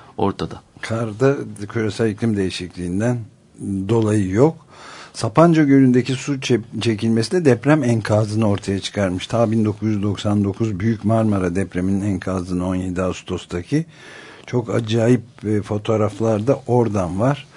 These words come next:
Speaker 2: Zaten bütün bunların fotoğraflarıyla da bakmak mümkün. E, Hürriyet, e, gazetesinin sitesinden de Sapanca Gölü'ndeki büyük, m, çekilmenin, havadan görüntülenmesinin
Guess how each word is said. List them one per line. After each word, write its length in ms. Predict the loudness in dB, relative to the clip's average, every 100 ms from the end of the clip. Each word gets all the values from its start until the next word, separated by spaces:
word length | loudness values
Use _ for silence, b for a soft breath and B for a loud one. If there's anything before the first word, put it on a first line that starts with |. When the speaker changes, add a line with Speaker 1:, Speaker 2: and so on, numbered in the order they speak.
| B B B
Speaker 2:
Zaten 340 | -4 2 2 2
bütün 320 | 2 4 6
bunların 540 | 6 6 6 4 2
fotoğraflarıyla 880 | 0 -2 2 2 2 2 2 2 2
da 160 | -2 -2
bakmak 400 | -4 -4 -6 -4
mümkün. 520 | -4 -4 -4 0 0 0 -4
E, 60 | -4 -2 -4 -6 -4
Hürriyet, 580 | -4 0 0 0 -4 -8
e, 180 | -6 -6 -10 -12 -14 -12 -6
gazetesinin 920 | -6 -6 -8 -10 -4 -2 -2 -2 -6
sitesinden 840 | -12 -10 -10 -6 -4 -2 -2 0
de 100 | 0
Sapanca 500 | 0 -4 -2 0 0
Gölü'ndeki 680 | -2 -2 -2 -2 -2 -4 -4
büyük, 240 | -2 -4 -4 -14 B B B B B B B _
m, 80 | -12 -10 -8 -10 -10 -12 -8
çekilmenin, 680 | -4 -4 -4 -4 0 2 2
havadan 540 | 0 -4 -2 0 0
görüntülenmesinin 1040 | 0 0 -2 -4 -4 -4 -6 -6 -2 -2